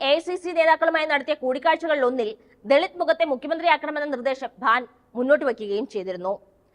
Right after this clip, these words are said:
സി എം ആഗ്രഹം തെറ്റല്ലെന്ന് പറഞ്ഞ് ഹൈക്കമാൻഡിന് ഏറ്റവും അടുത്തുള്ള രൺദീപ് സിംഗ് സുർജേവാല കൂടി എത്തിയതോടെ ഹരിയാനയിൽ കോറം തികഞ്ഞ മട്ടാണ്. സംസ്ഥാന നിയമസഭാ തെരഞ്ഞെടുപ്പിൽ മത്സരിക്കാൻ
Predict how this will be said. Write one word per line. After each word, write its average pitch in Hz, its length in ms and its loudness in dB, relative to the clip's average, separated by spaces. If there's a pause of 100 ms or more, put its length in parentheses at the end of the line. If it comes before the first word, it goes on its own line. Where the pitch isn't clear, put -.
(220)
സി 240 60 -6
എം 311 200 2
ആഗ്രഹം 320 340 4
തെറ്റല്ലെന്ന് 339 440 2
പറഞ്ഞ് 277 480 2
ഹൈക്കമാൻഡിന് 311 520 2
ഏറ്റവും 285 440 2
അടുത്തുള്ള 269 360 2
രൺദീപ് 240 360 -6
സിംഗ് 302 220 -14
സുർജേവാല 320 480 2
കൂടി 277 180 0
എത്തിയതോടെ 240 520 -2 (280)
ഹരിയാനയിൽ 302 520 6
കോറം 247 520 2
തികഞ്ഞ 247 240 -2
മട്ടാണ്. 190 440 0
സംസ്ഥാന 415 680 0
നിയമസഭാ 370 340 2
തെരഞ്ഞെടുപ്പിൽ 339 440 -4
മത്സരിക്കാൻ 262 640 0